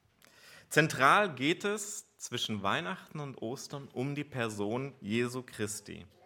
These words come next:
Die Nachricht von ihm wird als Evangelium bezeichnet. Das Wort bedeutet gute Nachricht, gute Botschaft. Eine gute oder auch frohe Botschaft ist es, die die Engel verkünden,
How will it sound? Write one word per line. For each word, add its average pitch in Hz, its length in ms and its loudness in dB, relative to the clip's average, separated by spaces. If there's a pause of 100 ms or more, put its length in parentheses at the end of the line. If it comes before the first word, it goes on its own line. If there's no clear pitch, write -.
(1040)
Die 120 80 4
Nachricht 180 400 10
von 160 180 4
ihm 170 300 0
wird 170 140 6
als 135 260 8
Evangelium 160 840 4
bezeichnet. 107 1000 2
Das 117 280 2
Wort 156 240 4
bedeutet 160 560 2
gute 185 400 -2
Nachricht, 110 800 0 (360)
gute 190 360 -2
Botschaft. 127 960 0 (840)
Eine 175 220 10
gute 214 340 8
oder 202 220 12
auch 190 100 8
frohe 202 520 4
Botschaft 170 720 2
ist 151 280 0
es, 160 300 0
die 135 140 -2
die 127 140 0
Engel 139 420 0
verkünden, 151 920 -6